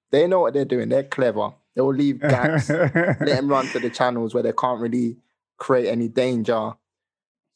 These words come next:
Speaker 1: So I think Italy are gonna have enough to manage Belgium's attack because there's no De Bruyne and Hazard. I think if you added those two into the starting lineup, I think Belgium win this game.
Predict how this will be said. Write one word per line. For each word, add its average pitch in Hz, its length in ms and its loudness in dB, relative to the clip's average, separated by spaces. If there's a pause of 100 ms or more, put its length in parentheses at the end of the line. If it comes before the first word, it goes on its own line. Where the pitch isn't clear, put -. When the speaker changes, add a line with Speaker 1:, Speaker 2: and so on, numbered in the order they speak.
(100)
Speaker 1:
So 123 300 2 (800)
I - 60 -2
think 170 280 -2
Italy 143 300 0
are 123 120 2
gonna 120 180 -4
have 120 200 -2
enough 120 400 -2
to 113 100 -4
manage 117 380 -2
Belgium's 110 440 -2
attack 107 360 -8
because 113 280 -2
there's 110 180 -2
no 113 160 -2
De 101 100 -4
Bruyne 104 340 -2
and 104 120 -8
Hazard. 110 300 -2
I 113 60 -4
think 131 320 -4 (320)
if 139 160 -2
you 135 80 0
added 143 260 0
those 120 220 -2
two 131 140 -4
into 113 200 -2
the 107 100 -4
starting 110 340 -2
lineup, 107 320 -4
I 107 80 0
think 110 240 -2
Belgium 110 380 -2
win 123 160 0
this 101 160 -8
game. 110 280 -8